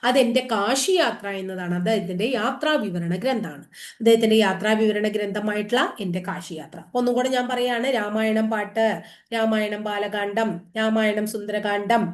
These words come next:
ബ്രഹ്മോത്തരകാന്ഡം, ആ, പഴനി ദൈവം, ഉം, തിരുവരൂർ മുരുകൻ, കുമാരകോവിൽ കുറവൻ, ഉജ്ജയിനി മഹാകാളി, ഹനുമാൻ പാമലൈ, പഞ്ചരത്നം, ലാസ്റ്റ് ഇലവൻത്ത് വൺ എന്റെ കാശിയാത്ര, അദ്ദേഹത്തിന്റെ യാത്രാ വിവരണ ഗ്രന്ഥം.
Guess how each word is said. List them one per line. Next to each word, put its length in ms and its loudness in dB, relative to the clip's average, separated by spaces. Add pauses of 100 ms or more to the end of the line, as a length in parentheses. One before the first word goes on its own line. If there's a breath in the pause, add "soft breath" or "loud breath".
ബ്രഹ്മോത്തരകാന്ഡം, 1040 0 (500 loud breath)
ആ, 380 2
പഴനി 340 4
ദൈവം, 600 0 (140)
ഉം, 340 -2
തിരുവരൂർ 520 2
മുരുകൻ, 440 -2 (160)
കുമാരകോവിൽ 720 0
കുറവൻ, 680 0
ഉജ്ജയിനി 520 2
മഹാകാളി, 960 -2
ഹനുമാൻ 460 0
പാമലൈ, 580 2 (360 loud breath)
പഞ്ചരത്നം, 1080 0
ലാസ്റ്റ് 500 -2
ഇലവൻത്ത് 680 0
വൺ 420 -2
എന്റെ 220 -2
കാശിയാത്ര, 680 0
അദ്ദേഹത്തിന്റെ 560 -2
യാത്രാ 420 -2
വിവരണ 600 2 (140)
ഗ്രന്ഥം. 300 -20